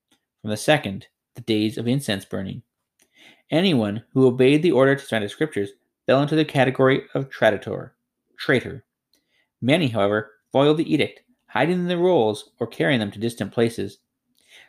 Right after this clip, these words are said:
Some women made this their special work. In the village of Abatina,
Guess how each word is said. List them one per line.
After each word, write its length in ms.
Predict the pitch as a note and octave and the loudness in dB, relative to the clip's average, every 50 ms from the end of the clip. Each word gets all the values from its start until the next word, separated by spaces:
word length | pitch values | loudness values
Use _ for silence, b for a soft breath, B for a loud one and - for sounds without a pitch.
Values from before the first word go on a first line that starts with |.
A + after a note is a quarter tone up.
| b b _ | b b _
Some 260 | - - D#3 D3+ D3 | -2 0 2 2 2
women 360 | D#3 D#3+ C#3+ A2 G2 A2 A#2 - | 2 2 0 0 -2 -4 -6 -4
made 200 | A#2 A2 A2 G#2+ | -4 -4 -2 0
this 280 | A#2+ C3 C#3+ - - | 0 0 0 -2 -6
their 140 | - G#2+ G#2 | -6 -6 -6
special 440 | - - - D3+ C#3+ - - G2+ G2 | -4 -2 -2 -2 -2 -2 -4 -6 -4
work. 320 | A#2 A#2+ F#2+ - - - _ _ _ _ _ _ _ _ _ _ _ _ _ _ | -2 -2 -2 -4 -6 -14 _ _ _ _ _ _ _ _ _ _ _ _ _ _
In 80 | - C3 | -4 -4
the 60 | B2+ A#2+ | -2 0
village 300 | C3 B2+ B2 A#2+ A2+ A#2 | 2 2 2 2 0 -2
of 80 | G2+ | -2
Abatina, 560 | G#2+ A2 A#2 A#2+ - - B2 B2 B2+ C3 C3+ | -2 -2 -2 -2 -4 -4 -2 -2 -2 -4 -4